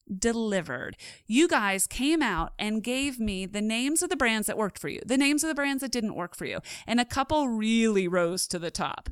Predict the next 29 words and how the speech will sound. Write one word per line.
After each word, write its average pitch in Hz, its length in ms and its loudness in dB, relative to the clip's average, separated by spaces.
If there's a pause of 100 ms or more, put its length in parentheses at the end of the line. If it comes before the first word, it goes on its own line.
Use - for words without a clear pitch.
The 202 320 2
number 285 640 4
one 226 320 2
response 165 640 -4
was 175 380 2 (100)
this 165 280 -4
brand 214 400 0
called 151 260 -4
Native. 165 640 -2
You 185 120 -4
guys 202 260 2
were 190 120 -2
absolutely 202 560 -2
in 190 120 -2
love 165 180 -4
with 165 100 -6
this 160 140 -6
brand 151 460 -4
called 147 400 -6
Native. - 440 -8 (360)
You 208 240 -2
also 269 400 4
said 196 240 -2
Living 214 360 2
Libations, 202 920 2
the 190 180 -4 (220)
people 220 300 0
who 202 100 0
make 180 260 -4